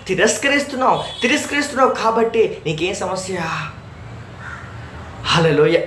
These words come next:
ఆర్థిక సమస్యలు, అప్పు సమస్యలు నీకు ఎక్కువైపోతున్నాయి. చూసారా?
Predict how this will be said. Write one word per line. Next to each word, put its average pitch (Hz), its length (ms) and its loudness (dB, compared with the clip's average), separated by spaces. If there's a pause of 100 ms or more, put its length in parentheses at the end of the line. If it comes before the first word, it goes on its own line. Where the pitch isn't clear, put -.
(140)
ఆర్థిక 156 320 -2
సమస్యలు, 95 640 -8 (180)
అప్పు 214 260 2
సమస్యలు 269 400 2
నీకు 254 160 2
ఎక్కువైపోతున్నాయి. 254 800 4 (920)
చూసారా? - 400 -10